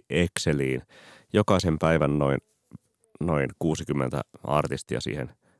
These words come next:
listannut ja laittanut ne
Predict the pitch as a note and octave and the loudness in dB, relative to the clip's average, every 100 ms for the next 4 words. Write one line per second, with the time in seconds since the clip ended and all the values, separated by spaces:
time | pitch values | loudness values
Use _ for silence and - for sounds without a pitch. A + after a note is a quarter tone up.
0 | _ _ _ _ _ _ - E2 E2+ - | _ _ _ _ _ _ -4 2 2 2
1 | B1+ C2+ B1 C2 A1+ _ _ _ - - | -4 -4 -6 -8 -8 _ _ _ -4 -2
2 | D2+ - - C#3 B2 | -2 -6 -6 0 0